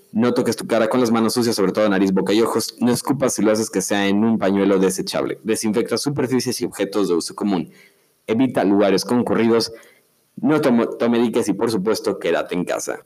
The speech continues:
A continuación les mencionaremos el proceso correcto de lavado de manos. Saca papel, abre la llave,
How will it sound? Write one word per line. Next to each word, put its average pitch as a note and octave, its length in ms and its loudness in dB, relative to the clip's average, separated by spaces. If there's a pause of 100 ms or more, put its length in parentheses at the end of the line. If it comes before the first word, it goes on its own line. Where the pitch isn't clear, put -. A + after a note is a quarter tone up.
(480)
A A#2+ 80 -2
continuación A#2+ 420 0
les A#2 80 2
mencionaremos G#2 540 0
el F#2+ 80 -2
proceso G2+ 460 0
correcto B2+ 400 0
de G#2 100 2
lavado F#2 280 2
de G2 80 2
manos. A2+ 560 -2 (640)
Saca B2+ 320 -2
papel, B2 480 2 (120)
abre G#2+ 260 2
la F2 160 4
llave, G2+ 440 0